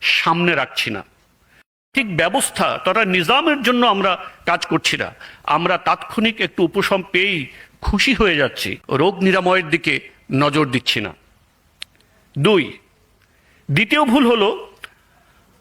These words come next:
আমরা ব্যক্তিকে পরিবর্তন করছি না,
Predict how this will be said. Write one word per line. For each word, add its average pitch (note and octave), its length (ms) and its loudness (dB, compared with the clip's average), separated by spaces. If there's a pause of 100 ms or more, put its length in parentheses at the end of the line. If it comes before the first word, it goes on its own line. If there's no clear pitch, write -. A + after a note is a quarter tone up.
(560)
আমরা A#3 220 2
ব্যক্তিকে A3+ 600 -2
পরিবর্তন A3 540 2
করছি D#3+ 340 -2
না, G2+ 160 -6